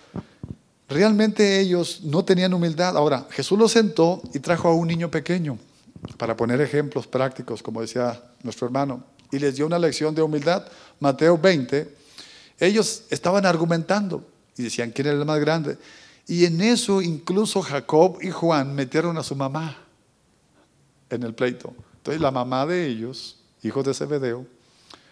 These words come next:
la mamá fue y le dijo a Jesús, "¿Sabes qué, Señor? Quiero pedirte algo. Quiero que cuando allá en tu reino, en la gloria, uno de estos se siente a tu derecha y otro a su izquierda". Y Jesús le da una regañadita a la señora también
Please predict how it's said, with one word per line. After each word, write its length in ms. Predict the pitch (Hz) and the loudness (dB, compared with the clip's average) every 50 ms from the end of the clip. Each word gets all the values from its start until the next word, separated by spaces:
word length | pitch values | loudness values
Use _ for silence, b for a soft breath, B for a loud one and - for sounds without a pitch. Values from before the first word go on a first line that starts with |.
| b b b b b b b b b b b b b | b b b b b b b b b b b b b
la 180 | - 110 135 139 | -4 0 0 0
mamá 480 | 139 127 127 135 135 143 151 - - - | 0 -2 -2 0 0 -2 -2 -4 -10 -18
fue 360 | - - - - 147 151 160 165 | -18 -10 -2 2 4 4 4 4
y 200 | 170 - 160 147 | 2 -2 -2 0
le 100 | 139 143 | 0 0
dijo 120 | 139 165 | 0 0
a 40 | 156 | -2
Jesús, 300 | 143 139 - - 151 - | -2 -4 -6 -6 -6 -2
"¿Sabes 240 | 160 147 190 165 - | -2 -2 -2 -4 -4
qué, 140 | - 202 | -4 -4
Señor? 240 | 175 180 165 160 156 | -2 -2 -2 -2 -2
Quiero 200 | - 156 151 156 | 0 2 0 2
pedirte 360 | 151 156 147 156 147 - 151 | 2 0 -2 -2 -2 0 0
algo. 240 | 143 143 139 131 123 | 0 2 2 0 -4
Quiero 280 | 127 - 147 151 160 156 | -4 -2 -2 -2 -2 -2
que 100 | 156 139 | -4 -6
cuando 260 | - 127 123 113 107 | -6 -6 -6 -6 -6
allá 320 | 107 120 113 117 127 147 | -6 -4 -4 -6 -6 -6
en 80 | 165 170 | -6 -8
tu 140 | - 196 175 | -6 -8 -6
reino, 300 | 160 156 147 151 151 160 | -6 -6 -6 -6 -8 -10
en 40 | 156 | -10
la 100 | 151 139 | -10 -8
gloria, 540 | 135 131 127 131 131 135 135 135 143 170 - _ _ _ _ _ _ _ - | -6 -6 -6 -4 -4 -6 -8 -10 -12 -16 -20 _ _ _ _ _ _ _ -8
uno 220 | 131 143 151 156 | -6 -4 0 0
de 80 | 143 139 | 0 0
estos 180 | - - - | 0 -2 -8
se 80 | - 113 | -10 -10
siente 360 | - - 127 131 139 - 135 | -8 -6 -6 -4 -4 -4 -6
a 60 | 127 | -6
tu 120 | - - 113 | -6 -6 -4
derecha 380 | 113 113 117 139 - - - | -2 2 2 2 0 0 -4
y 80 | 127 120 | -4 -4
otro 160 | 120 117 131 | -4 -4 -6
a 20 | - | -6
su 100 | - 113 | -6 -10
izquierda". 480 | 107 - - - 120 120 120 120 117 117 b b b b b b | -12 -12 -6 -4 -4 -4 -4 -8 -14 -20 b b b b b b
Y 40 | 135 | -10
Jesús 240 | - 123 110 131 131 | -8 -6 -6 -4 -2
le 80 | 143 139 | 0 0
da 100 | 131 135 | 0 0
una 120 | 139 143 | 0 -2
regañadita 720 | 131 123 117 113 113 117 113 113 117 120 - 139 131 127 - - | 0 0 -2 -2 -2 -4 -4 -4 -6 -6 -6 -8 -8 -8 -8 -8
a 80 | 110 | -6
la 100 | 107 110 | -6 -6
señora 380 | - - 113 113 117 127 131 120 | -6 -8 -10 -10 -8 -10 -10 -10
también 380 | - - 113 113 123 127 131 | -12 -12 -12 -10 -10 -10 -10